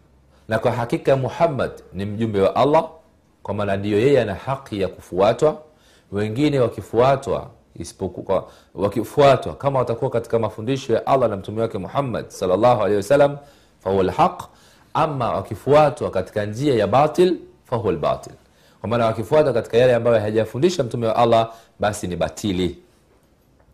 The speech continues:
Kwa hiyo nguzo ya kwanza ni shahada hiyo. Nguzo ya pili akasema as-salah, ni swala.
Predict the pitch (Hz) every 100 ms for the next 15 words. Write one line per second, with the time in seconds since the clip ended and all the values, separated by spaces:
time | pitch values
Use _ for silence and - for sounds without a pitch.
0 | _ _ _ _ _ _ _ _ - -
1 | - _ _ - 135 139 170 165 147 160
2 | 151 123 - 104 113 107 110 120 151 -
3 | _ _ _ _ _ _ _ - 131 135
4 | 135 135 208 185 143 117 - 143 131 131
5 | - - - - 107 123 95 71 - _
6 | _ _ _ _ _ _ _ - 101 98
7 | 151 139 107